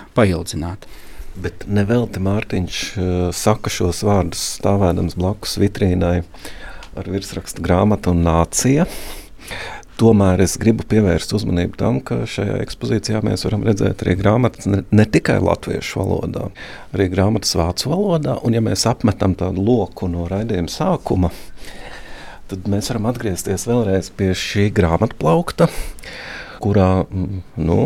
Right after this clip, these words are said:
Speaker 2: kā jau jūs teicāt, eh, lāgā nevar saprast, kas tās par grāmatām. Plaukts ir piebāzts. Ja mēs iztēlojamies, ka mēs stāvam pie latviešu grāmatu plaukta,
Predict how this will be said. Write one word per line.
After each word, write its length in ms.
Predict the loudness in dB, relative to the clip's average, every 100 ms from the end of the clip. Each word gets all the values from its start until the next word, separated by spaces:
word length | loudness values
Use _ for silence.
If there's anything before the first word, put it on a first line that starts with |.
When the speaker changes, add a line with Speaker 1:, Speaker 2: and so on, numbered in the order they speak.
| 0 0
Speaker 2:
kā 140 | 4 6
jau 140 | 6
jūs 240 | 4 2 2
teicāt, 800 | 2 2 2 2 2 -2 -8 -4
eh, 340 | -2 -2 -6 -12 -20 -20 -8 -2
lāgā 260 | 0 0
nevar 220 | 0 -2 0
saprast, 440 | -2 2 -2 0
kas 160 | -2 0
tās 200 | -2 -2
par 120 | -2
grāmatām. 640 | 2 4 2 2 4 4 2 -4 -18 -18 -18 -18 -18 -18 -16 -4
Plaukts 300 | -4 -2 -6
ir 60 | -2
piebāzts. 560 | 0 2 2 -2 -2 0
Ja 80 |
mēs 220 | 0 0 -2
iztēlojamies, 800 | -2 0 2 4 2 2 -2 -4
ka 100 | -4
mēs 180 | -2 -4
stāvam 360 | -2 0 0 -2
pie 100 | -4
latviešu 600 | -2 -2 -2 -4 -4 -4
grāmatu 360 | -2 -2 -6 -4
plaukta, 420 | -4 -4 -6 -16